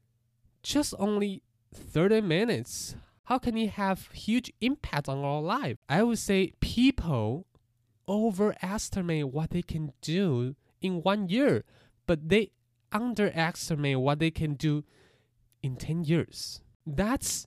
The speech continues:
just how significant it is between the successful person,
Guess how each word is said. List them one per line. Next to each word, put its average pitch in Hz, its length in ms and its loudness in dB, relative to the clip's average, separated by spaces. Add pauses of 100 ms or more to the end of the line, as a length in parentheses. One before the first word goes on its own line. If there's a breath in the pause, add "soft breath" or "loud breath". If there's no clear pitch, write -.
just - 500 0
how 208 340 0
significant - 1300 0
it 180 220 4
is 120 560 2 (140)
between 170 580 2
the 135 200 0 (340)
successful 170 680 -2
person, 196 580 0